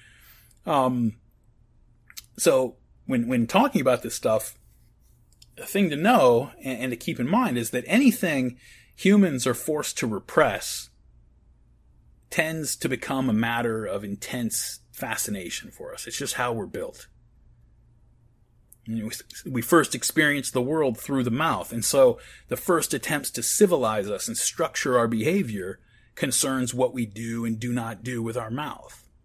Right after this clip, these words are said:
You know, right at the beginning, not to bite the nipple. That's, you know, it's the first thing. But then it's don't put things in your mouth and so on and so forth.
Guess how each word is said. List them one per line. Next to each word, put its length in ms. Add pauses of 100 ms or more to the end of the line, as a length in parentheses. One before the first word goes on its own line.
(140)
You 100
know, 120
right 200
at 40
the 60
beginning, 440
not 220
to 60
bite 320
the 100
nipple. 380
That's, 360
you 80
know, 60
it's 140
the 100
first 320
thing. 140
But 120
then 140
it's 140
don't 240
put 220
things 240
in 60
your 100
mouth 120
and 100
so 180
on 40
and 120
so 180
forth. 180